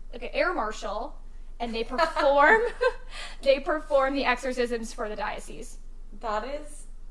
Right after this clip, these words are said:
Speaker 2: I did not know that exorcisms, like, were real.
Speaker 1: No, they're very
Speaker 2: <laughs> I don't
Speaker 1: real.
Speaker 2: wanna offend
Speaker 1: So, like,
Speaker 2: anyone who's had one,
Speaker 1: yeah,
Speaker 2: but
Speaker 1: so, um, uh, that really scared me a lot, so I didn't wanna go to haunted houses.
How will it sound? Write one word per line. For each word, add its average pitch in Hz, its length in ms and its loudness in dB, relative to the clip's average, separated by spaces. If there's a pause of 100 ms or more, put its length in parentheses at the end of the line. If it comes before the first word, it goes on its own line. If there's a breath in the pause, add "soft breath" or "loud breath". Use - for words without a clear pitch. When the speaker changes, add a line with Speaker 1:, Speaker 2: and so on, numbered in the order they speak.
Speaker 2:
I 247 300 2
did 320 160 -6
not 269 160 -2
know 214 140 0
that 208 160 -2
exorcisms, 185 800 -10 (180)
like, 180 280 -10
were 180 480 -10
real. 170 460 -6 (220)
Speaker 1:
No, 277 140 8
they're 494 240 8
very 262 220 6
Speaker 2:
<laughs> 240 120 2
I - 40 10
don't - 0 -
Speaker 1:
real. 330 100 12
Speaker 2:
wanna 330 300 10
offend 311 180 6
Speaker 1:
So, 294 60 8
like, 294 160 6
Speaker 2:
anyone 285 160 0
who's 269 100 -4
had 247 320 4
one, 208 220 0
Speaker 1:
yeah, 285 160 0
Speaker 2:
but 349 100 6
Speaker 1:
so, 294 380 4 (100)
um, 247 440 4 (1300)
uh, 233 200 0 (120)
that 254 240 2
really 285 220 -4
scared 294 320 -6
me 381 180 -4 (160)
a 269 80 -2
lot, 247 340 -2
so 349 100 -6
I - 60 2
didn't 269 120 -2
wanna 269 100 -4
go 254 120 -2
to 247 60 -2
haunted 247 220 -6
houses. 370 580 -6